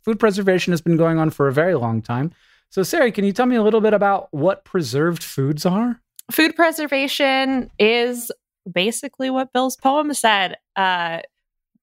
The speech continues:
Speaker 2: if, if you leave food out, for too long, food is just made of chemicals,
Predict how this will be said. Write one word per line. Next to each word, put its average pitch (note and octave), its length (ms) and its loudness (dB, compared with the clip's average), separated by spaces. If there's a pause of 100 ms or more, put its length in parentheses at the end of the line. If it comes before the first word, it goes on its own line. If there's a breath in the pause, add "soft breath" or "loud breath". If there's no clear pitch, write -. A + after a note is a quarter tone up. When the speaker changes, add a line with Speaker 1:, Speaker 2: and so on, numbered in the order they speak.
(100)
Speaker 2:
if, G3+ 400 -2 (160)
if F#3 160 -8
you F#3+ 80 -4
leave A3+ 260 -4
food B3+ 320 -4
out, G#3+ 300 0 (640)
for G3+ 60 -8
too A#3+ 180 -8
long, F#3+ 300 0
food A3 240 -6
is A#3 120 -6
just - 180 -8
made G#3 120 0
of A3 100 -8
chemicals, E3 600 -4